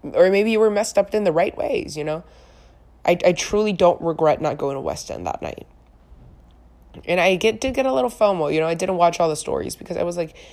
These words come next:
"I don't wanna see what all these people are doing." But it was worth it. It was so worth it. We went to bed pretty late. I, I think I went to bed at, like, three,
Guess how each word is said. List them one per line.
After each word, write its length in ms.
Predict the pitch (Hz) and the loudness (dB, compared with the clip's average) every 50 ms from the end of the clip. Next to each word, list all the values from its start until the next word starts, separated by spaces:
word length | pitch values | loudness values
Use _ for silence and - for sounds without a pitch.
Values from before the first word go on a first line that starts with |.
| - - - - - | -20 -20 -20 -12 -8
"I 80 | - | -4
don't 80 | - 269 | -2 0
wanna 140 | 285 277 269 | 0 0 -2
see 240 | 262 - - 233 240 | -4 -4 -4 -2 2
what 100 | 233 220 | 4 6
all 100 | 220 214 | 4 4
these 160 | 214 208 - | 2 0 -6
people 240 | - 214 214 202 214 | -6 -6 -2 0 0
are 100 | 202 180 | 0 0
doing." 440 | 151 180 180 180 180 175 170 165 165 - - - - - - - - _ _ _ - - _ _ - - - - - _ _ - | 0 0 0 0 0 0 -2 -4 -8 -14 -20 -20 -20 -20 -20 -20 -20 _ _ _ -20 -20 _ _ -20 -20 -20 -20 -20 _ _ -4
But 100 | - 185 | -2 0
it 60 | 190 | 0
was 180 | 185 190 160 143 | 0 0 -2 -2
worth 300 | 151 147 143 - - - - | -2 -2 -2 -4 -8 -12 -12
it. 100 | - - - _ - - - - - - - - - - - - - | -14 -14 -16 _ -20 -20 -20 -20 -20 -20 -20 -20 -20 -20 -14 -8 -6
It 60 | 175 | -4
was 180 | 165 151 151 - | -4 -4 -4 -6
so 160 | - - 76 | -6 -6 -6
worth 340 | 76 71 - - - - - | -6 -8 -10 -10 -12 -14 -14
it. 160 | - 50 - - - - - - - - - - - - - - - - | -16 -16 -16 -18 -20 -20 -20 -20 -20 -20 -20 -20 -20 -20 -20 -16 -8 -2
We 80 | 170 | 0
went 160 | 175 175 175 | 0 0 0
to 80 | - 170 | -2 -2
bed 200 | 165 170 156 156 | -2 -2 -2 -2
pretty 280 | - - 160 156 151 143 | -2 -4 -2 -2 -2 -2
late. 360 | 143 139 135 143 139 135 - _ _ _ _ _ - | -2 -2 -2 -2 -4 -4 -8 _ _ _ _ _ -2
I, 560 | 143 143 143 139 139 139 139 139 143 139 - - - _ _ - - _ _ - | 0 2 2 2 0 -2 -2 -4 -6 -6 -8 -10 -14 _ _ -20 -20 _ _ -8
I 120 | 160 156 | -6 -4
think 180 | 143 170 160 160 | -4 -2 -2 0
I 40 | 170 | -2
went 160 | 170 160 156 | -2 -2 -4
to 40 | 156 | -4
bed 140 | 156 151 | -4 -2
at, 80 | 147 143 | -2 -2
like, 220 | 143 143 - - | -4 -6 -8 -10
three, 640 | - - 151 156 156 156 160 160 160 156 151 147 147 | -8 -6 -4 -4 -2 -2 -2 -4 -4 -4 -4 -6 -8